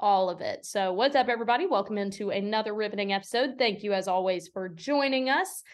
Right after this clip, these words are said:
My man Jay Cam is actually coming to us live from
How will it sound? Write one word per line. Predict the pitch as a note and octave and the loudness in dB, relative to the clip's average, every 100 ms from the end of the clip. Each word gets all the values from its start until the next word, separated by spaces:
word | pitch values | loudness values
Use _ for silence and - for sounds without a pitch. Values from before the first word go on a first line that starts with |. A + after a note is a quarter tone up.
| - - | -20 -8
My | G3+ | -2
man | A#3 A#3 | 2 2
Jay | G#3 A#3+ | 2 0
Cam | A#3+ B3+ C4 C4 | 2 0 2 2
is | A#3+ | 2
actually | A#3 B3 B3 B3 | 2 2 0 -2
coming | A#3+ C4+ B3 | 0 -2 0
to | C4+ | 0
us | B3 | 0
live | A#3 A#3 C4+ B3+ B3+ - | 2 2 4 4 2 -12
from | A#3 C4 F#4+ | 0 2 4